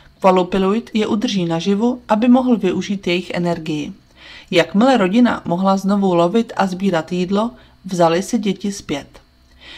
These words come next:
Qualupiluit připoutal děti k sobě pomocí mořských řas, aby nemohli utéct. Kdyby se někdo dostal příliš blízko, stahli by dítě zpět pod vodu.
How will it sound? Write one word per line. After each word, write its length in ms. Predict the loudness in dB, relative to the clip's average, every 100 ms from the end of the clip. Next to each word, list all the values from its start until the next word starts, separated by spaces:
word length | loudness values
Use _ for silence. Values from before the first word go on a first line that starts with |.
| -20
Qualupiluit 840 | 0 2 4 2 0 2 0 -2 -8
připoutal 560 | -6 -2 0 0 2 2
děti 300 | 0 -4 -6
k 80 | -4
sobě 340 | -4 -2 -2
pomocí 460 | -2 -4 -4 -2 0
mořských 500 | -2 -4 -6 -4 0
řas, 340 | 0 0 -4 -4
aby 200 | 0 2
nemohli 440 | 2 0 0 -2
utéct. 560 | -4 -4 -4 -6 -10 -20 -20 _ -20 -20 -18 -6
Kdyby 300 | -2 2 2
se 160 | 2
někdo 300 | 0 0 -2
dostal 420 | -4 -4 -2 -4 -4
příliš 400 | -6 -4 -4 -6
blízko, 580 | -8 -8 -10 -6 -6 -6 -14 _
stahli 340 | -4 0 2 4
by 140 | 2
dítě 340 | 0 -2 -2 -4
zpět 360 | -4 -4 -4
pod 220 | -2 -4
vodu. 340 | 0 -2 -4